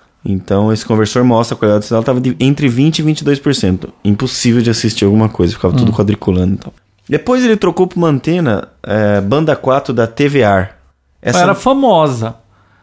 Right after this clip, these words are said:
Speaker 2: Banda três, banda quatro era famosa no passado, isso aí.
Speaker 1: Ah, é?
Speaker 2: É.
Speaker 1: São antenas U H F, né?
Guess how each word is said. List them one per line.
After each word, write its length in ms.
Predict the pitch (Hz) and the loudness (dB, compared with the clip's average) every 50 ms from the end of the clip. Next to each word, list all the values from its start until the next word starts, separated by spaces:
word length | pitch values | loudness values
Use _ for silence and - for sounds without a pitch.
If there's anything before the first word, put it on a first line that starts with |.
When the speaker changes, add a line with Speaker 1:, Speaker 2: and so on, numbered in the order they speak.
| _ _ _ - | _ _ _ -4
Speaker 2:
Banda 240 | 135 135 135 131 127 | 0 0 2 2 0
três, 560 | - - - 131 127 131 135 143 147 135 117 120 | 0 -2 -2 2 2 4 4 4 4 2 2 0
banda 260 | 120 120 120 123 120 | -2 -2 -2 -2 -4
quatro 240 | 117 - 127 127 131 | -2 0 0 0 2
era 100 | 147 156 | 0 0
famosa 520 | - - 269 285 240 151 139 131 117 131 | 0 0 0 2 2 2 2 2 2 0
no 80 | 117 110 | -2 -2
passado, 480 | - 120 110 - - 117 107 101 107 104 | -2 -4 -4 -2 -2 -2 -2 -2 -4 -8
isso 160 | - - - | -12 -10 -8
aí. 60 | - | -4
Speaker 1:
Ah, 180 | - 107 101 98 | -2 0 2 2
é? 180 | 98 107 127 135 - - | 2 2 0 -2 -4 -6
Speaker 2:
É. 60 | 123 | -4
Speaker 1:
São 120 | 104 135 135 | -2 0 0
antenas 340 | 143 139 147 147 151 143 | 2 2 2 0 0 2
U 80 | 147 143 | 2 2
H 160 | 139 135 123 110 | 2 4 4 2
F, 200 | 113 120 - - | 2 2 0 -4
né? 40 | 135 | -8